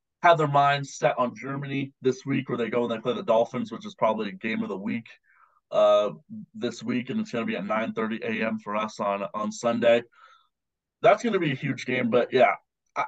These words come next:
I don't know. I don't, I'm not gonna put too much stock into it. Uh, I'm gonna chop it up as just one bad game. You're due for one of those, one or two of those a season.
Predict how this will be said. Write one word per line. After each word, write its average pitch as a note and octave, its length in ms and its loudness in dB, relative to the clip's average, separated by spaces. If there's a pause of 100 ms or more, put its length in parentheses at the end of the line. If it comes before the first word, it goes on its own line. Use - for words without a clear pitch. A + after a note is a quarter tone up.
I G#3 140 6
don't F#3+ 100 4
know. C3+ 260 2
I F#3+ 120 4
don't, G#3+ 240 4
I'm F#3+ 80 0
not G#3 120 2
gonna G3 140 -6
put F#3 140 -8
too E3 160 -8
much D#3+ 180 -4
stock D#3 320 2
into D3+ 320 -6
it. D3+ 160 4 (160)
Uh, - 400 2
I'm B2 220 2
gonna - 160 -4 (180)
chop C3 220 2
it B2 60 -4
up G#2+ 100 -6
as - 80 -14
just - 280 -12 (380)
one C#3 260 2
bad C3 240 4
game. B2 300 -2
You're A#2+ 180 -6 (260)
due C#3 200 -4
for C#3 160 -4
one B2 240 2
of A#2 80 -2
those, A2+ 480 0 (460)
one F#3 180 6
or D#3+ 80 4
two D3 220 -4
of C3 80 -2
those B2 200 2
a A2 60 -8
season. A#2+ 580 -6